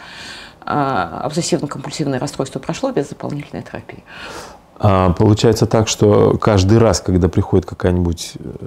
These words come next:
Speaker 2: мысль такая в голову, её нужно записывать и вот проделать эту операцию. А
Speaker 1: Ну,
Speaker 2: если
Speaker 1: если,
Speaker 2: они
Speaker 1: нет, если она не уходит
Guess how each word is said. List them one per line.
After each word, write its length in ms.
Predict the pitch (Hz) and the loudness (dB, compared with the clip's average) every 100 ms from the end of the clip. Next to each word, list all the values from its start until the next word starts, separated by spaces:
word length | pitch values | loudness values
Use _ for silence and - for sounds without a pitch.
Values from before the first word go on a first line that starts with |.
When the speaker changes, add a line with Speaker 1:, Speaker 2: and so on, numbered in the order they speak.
| - - | -16 -10
Speaker 2:
мысль 420 | 101 95 92 - | 0 2 2 0
такая 360 | 82 98 - 82 | -4 -4 0 0
в 100 | 82 | 0
голову, 340 | 85 110 131 | 2 4 6
её 200 | 101 90 | 4 2
нужно 260 | 92 90 87 | 2 0 0
записывать 560 | 85 87 151 - 147 - | -2 -2 -2 0 0 0
и 40 | |
вот 160 | 90 - | -2 0
проделать 480 | 95 92 104 104 | 0 2 2 2
эту 360 | 98 - 95 92 | -2 -2 -2 -2
операцию. 520 | 101 113 101 87 - | -2 -2 -2 -2 -2
А 40 | 90 | 0
Speaker 1:
Ну, 180 | 110 120 | 2 2
Speaker 2:
если 140 | 107 | 2
Speaker 1:
если, 200 | 101 101 | 0 -2
Speaker 2:
они 160 | 101 - - | -6 -10 -10
Speaker 1:
нет, 220 | 202 - | -8 -6
если 200 | 240 240 | -6 -6
она 180 | 208 214 | -6 -4
не 180 | 214 208 | -6 -4
уходит 600 | 202 190 - 175 127 - | -6 -6 -4 -4 -4 -10